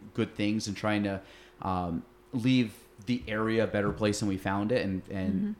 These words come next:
Speaker 1: try to help people. And I, um, I, that it, to me, as I've gotten older, and especially over even the last five years, that's become more prevalent in my life, where I'm really, like, making, when you talk about, like, goal setting and planning, like,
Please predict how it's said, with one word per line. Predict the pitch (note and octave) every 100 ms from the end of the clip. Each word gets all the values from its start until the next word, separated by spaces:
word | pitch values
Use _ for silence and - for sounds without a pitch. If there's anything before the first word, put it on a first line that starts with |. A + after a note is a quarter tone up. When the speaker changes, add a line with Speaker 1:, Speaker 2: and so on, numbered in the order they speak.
| -
Speaker 1:
try | - G#2
to |
help | F#2 G#2+ G#2 - -
people. | - A2 G#2+ G2+ F#2+ -
And | G#2+
I, | G#2+ - - - - - - - -
um, | - G#2+ F#2 E2+ -
I, | - - - A2+
that | C3+ C#3+
it, | E3 - -
to | C3
me, | B2+ C3+ C3
as | A#2 G#2
I've | A2 -
gotten | A2+ A2 G#2+ G#2 G2 -
older, | A2+ G#2+ A#2 A#2+
and | G#2
especially | - D#3+ E3 F#3
over | B2+
even | A#2+ A#2+ G#2
the |
last | G2+ G#2 -
five | G#2 F#2+ F2+
years, | A2 A#2 G2+
that's | G#2 G2+
become | - - G#2+
more | G2+ G2+
prevalent | - G#2 G#2 G2+
in |
my | G2
life, | F#2+ G2+ G2 -
where | G2 F#2+ F#2+ - - -
I'm | G#2+ B2
really, | B2+ A#2+ A2+
like, | G#2+
making, | A#2 A2 A#2+ A2 G#2 F#2+ - - - - -
when |
you | A#2
talk | B2
about, | A#2 G#2
like, | -
goal | G#2+ G#2+
setting | - G#2 G2
and | F#2+
planning, | - C3+ C3+ A2
like, | G2+ G2+